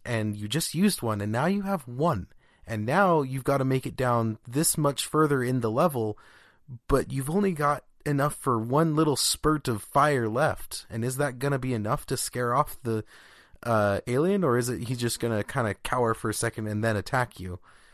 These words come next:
It's, I really like it 'cause it was a lot more tact-, uh,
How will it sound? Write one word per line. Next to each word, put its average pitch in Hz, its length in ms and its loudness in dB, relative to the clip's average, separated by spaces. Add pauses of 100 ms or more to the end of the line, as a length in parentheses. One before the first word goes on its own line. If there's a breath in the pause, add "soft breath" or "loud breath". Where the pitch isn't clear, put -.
(540 soft breath)
It's, - 360 0 (480)
I 143 80 2
really 208 240 8
like 175 200 4
it 135 80 -8
'cause 135 120 -2
it 131 60 0
was 127 180 0 (200)
a 131 80 2
lot 139 200 2
more 127 160 0
tact-, - 500 -6 (540)
uh, 107 360 0